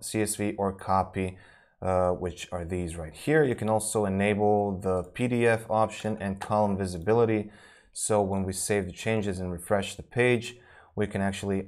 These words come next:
uh, export the table into P D F or choose which column we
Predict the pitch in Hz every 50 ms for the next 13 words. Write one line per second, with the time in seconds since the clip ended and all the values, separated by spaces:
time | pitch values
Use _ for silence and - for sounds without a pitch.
0 | - - - - 98 95 92 92 90 - 95 - - - - 110 98 90 95 -
1 | - - 98 92 92 90 85 80 - - - 92 87 85 87 92 110 127 143 151
2 | 151 - - - - - - - - - 110 107 107 107 - - - 110 107 107
3 | 98 101 - 101 101 98 98 - - - - - 98 95 95 95 95 92 92 95
4 | 95 - - _ - - - - - 98